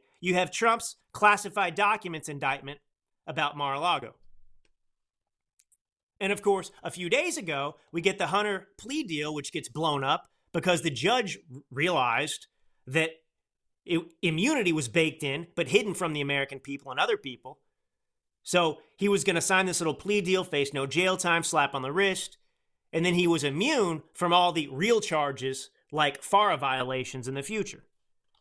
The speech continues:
But I can get more specific. So let's do this. June seventh, F B I releases the documents to Congress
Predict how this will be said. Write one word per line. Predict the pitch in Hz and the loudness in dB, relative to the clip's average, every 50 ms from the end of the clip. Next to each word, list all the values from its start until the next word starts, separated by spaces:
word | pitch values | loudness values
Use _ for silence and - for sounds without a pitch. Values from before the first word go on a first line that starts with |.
| _ _ _ _ _ _ _ _ _ _ _ _ _ _ _ _ _ _ | _ _ _ _ _ _ _ _ _ _ _ _ _ _ _ _ _ _
But | - - 294 | 4 6 6
I | 349 | 6
can | 349 403 403 320 | 6 2 -4 -6
get | 349 330 | -8 -8
more | 277 247 285 262 | -6 -8 -8 -8
specific. | - - 160 135 - 151 131 - - _ _ _ _ _ _ _ _ _ _ _ _ _ | -8 -10 -12 -12 -12 -14 -14 -16 -18 _ _ _ _ _ _ _ _ _ _ _ _ _
So | - - | -8 -6
let's | 320 370 - - | -4 -4 -4 -4
do | - 370 285 | -2 -4 -2
this. | 175 143 123 - - - _ _ _ - | -2 -4 -6 -8 -14 -18 _ _ _ -8
June | 139 - 330 370 381 | -4 -2 0 0 0
seventh, | - - - 262 190 131 120 104 - - _ _ _ _ - _ _ - | 0 0 0 0 -2 -2 -6 -10 -16 -20 _ _ _ _ -20 _ _ -2
F | - - - - | -2 -2 -2 -2
B | 285 254 | 0 2
I | 240 233 233 | 2 2 2
releases | 208 202 190 185 196 196 190 202 170 | 0 -2 -2 -2 -2 -4 -4 -6 -6
the | 139 185 | -8 -4
documents | 151 170 165 160 165 165 - 160 156 - | 0 2 4 4 2 0 -4 -10 -10 -10
to | - 147 | -12 -10
Congress | - - 151 143 147 139 135 135 - - | -6 -4 -4 -4 -4 -4 -6 -8 -10 -12